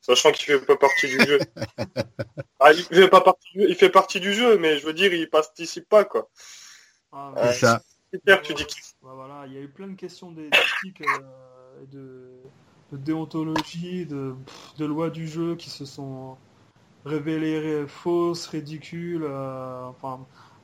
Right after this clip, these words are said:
Speaker 3: le, Chaperon, en plus, c'est un, c'est un arbitre, hein, toi qui, toi qui, qui est supporter de Marseille, Nico, tu, Chaperon, tu le connais par cœur.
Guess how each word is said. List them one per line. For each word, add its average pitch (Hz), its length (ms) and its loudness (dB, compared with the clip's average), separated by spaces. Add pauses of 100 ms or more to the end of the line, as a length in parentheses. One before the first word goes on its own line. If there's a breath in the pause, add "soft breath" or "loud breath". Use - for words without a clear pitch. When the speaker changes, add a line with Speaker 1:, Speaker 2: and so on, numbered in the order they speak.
(240)
Speaker 3:
le, 165 80 -12 (260)
Chaperon, 269 480 -8
en 220 60 -4
plus, 277 220 -8
c'est - 200 -10
un, 170 240 -4
c'est 170 140 -10
un 175 120 -4
arbitre, 190 380 -6
hein, 170 100 -4
toi 185 160 -4
qui, 196 140 -16
toi 196 160 -8
qui, 143 560 -6
qui - 80 -20
est 143 40 -14
supporter 151 360 -10
de 147 60 -14
Marseille, 151 340 -8
Nico, 185 300 -8
tu, - 240 -20
Chaperon, 147 380 -18
tu 165 120 -20
le 135 60 -20
connais 139 280 -20
par - 160 -12
cœur. 170 220 -16